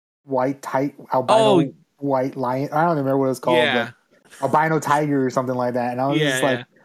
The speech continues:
Speaker 1: imagine having a figure on your shelf that says albino tiger. You know what I
Speaker 2: Yeah,
Speaker 1: mean?
Speaker 2: exactly.
Speaker 1: Like,
Speaker 2: <laughs> Yeah.
Speaker 1: it just wouldn't hit right at all. You know what I mean?
Speaker 2: We,
Speaker 1: Like,
Speaker 2: we'd probably end up with, like, Crystal Rangers or something.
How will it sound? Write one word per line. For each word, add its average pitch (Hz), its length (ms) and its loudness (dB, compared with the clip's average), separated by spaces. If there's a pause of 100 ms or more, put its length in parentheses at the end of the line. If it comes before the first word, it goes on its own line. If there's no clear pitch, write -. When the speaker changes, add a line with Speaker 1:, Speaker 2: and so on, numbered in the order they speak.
(140)
Speaker 1:
imagine 196 420 2
having 180 260 0
a 135 40 -4
figure 139 560 -2
on 135 200 -4
your 127 380 -4
shelf 123 340 -2
that 120 120 -4
says 120 260 -6
albino 127 480 -4
tiger. 104 420 -8 (500)
You 151 80 0
know 170 60 4
what 185 60 4
I - 20 4
Speaker 2:
Yeah, 202 60 2
Speaker 1:
mean? 202 140 2
Speaker 2:
exactly. 160 400 0
Speaker 1:
Like, - 40 -20 (600)
Speaker 2:
<laughs> 226 180 -8
Yeah. 110 320 -6
Speaker 1:
it 196 160 2
just 156 180 -4
wouldn't 180 240 2
hit 156 220 0
right 135 260 2
at 123 160 -2
all. 127 280 2
You 120 140 -2
know 127 60 -2
what 127 60 -4
I 127 40 -8
mean? 139 240 -2
Speaker 2:
We, 170 80 -2
Speaker 1:
Like, 135 200 -6 (120)
Speaker 2:
we'd 180 220 0
probably 175 400 2
end 165 160 0
up 160 180 -2
with, 143 140 -4
like, 139 300 -2 (420)
Crystal 165 520 -2
Rangers 120 560 -4
or 113 80 -12
something. 127 300 -10